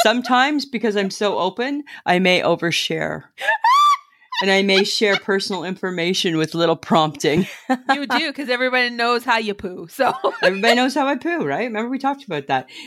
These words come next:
Speaker 1: It says that, uh, sometimes my talkative nature may cause me to monopolize conversations.
Speaker 2: Oh my God.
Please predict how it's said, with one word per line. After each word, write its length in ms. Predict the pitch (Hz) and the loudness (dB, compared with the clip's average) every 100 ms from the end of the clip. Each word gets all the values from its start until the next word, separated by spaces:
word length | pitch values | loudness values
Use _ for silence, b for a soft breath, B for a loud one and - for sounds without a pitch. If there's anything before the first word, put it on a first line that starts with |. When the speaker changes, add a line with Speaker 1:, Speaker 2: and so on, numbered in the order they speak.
| 214 | -16
Speaker 1:
It 80 | - | -2
says 380 | 233 214 202 | 2 2 2
that, 340 | 214 190 180 - | 2 0 0 0
uh, 160 | 180 | 2
sometimes 460 | 170 214 233 226 214 | 2 2 4 2 2
my 100 | 190 | 0
talkative 480 | - 190 202 214 180 | 2 0 0 -4 -4
nature 340 | 180 196 269 | -4 -4 -4
may 160 | 247 202 | -2 -4
cause 320 | - 180 180 | 0 0 0
me 120 | 202 | 0
to 80 | 170 | 0
monopolize 720 | 165 160 147 - 208 185 190 | 0 0 0 -2 -4 -4 -4
conversations. 1120 | - 196 202 202 262 277 - 101 143 - - _ _ _ _ _ _ _ _ _ _ | -4 -4 -4 -6 -6 -6 -8 -10 -10 -14 -18 _ _ _ _ _ _ _ _ _ _
Speaker 2:
Oh 260 | 214 277 320 | 0 2 2
my 220 | 330 330 | 2 2
God. 600 | 302 302 277 220 196 | 4 4 4 2 -2